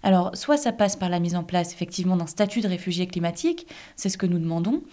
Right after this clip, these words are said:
soit ça passe par le fait de reconnaître que ceux qui fuient les guerres liées aux tensions sur les ressources, notamment sur l'eau, où on voit des guerres qui se déploient,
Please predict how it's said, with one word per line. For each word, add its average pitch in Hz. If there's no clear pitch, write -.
soit 339
ça 240
passe 254
par 196
le 170
fait 185
de 180
reconnaître 185
que 262
ceux -
qui 185
fuient 294
les 214
guerres 202
liées 175
aux 170
tensions 185
sur 185
les 165
ressources, 160
notamment 165
sur -
l'eau, 254
où 170
on 165
voit 175
des 165
guerres 185
qui -
se -
déploient, 175